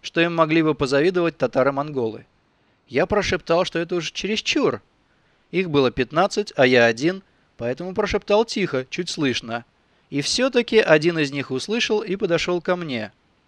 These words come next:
«Да не переживай ты, Кубих!»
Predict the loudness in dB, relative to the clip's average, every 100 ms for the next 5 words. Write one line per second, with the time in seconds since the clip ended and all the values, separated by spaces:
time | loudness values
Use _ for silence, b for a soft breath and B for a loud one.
0 | _ _ _ _ _ -12 -8 -6 -2 0
1 | 2 2 4 8 6 4 -4 -2 0 0
2 | -2 -8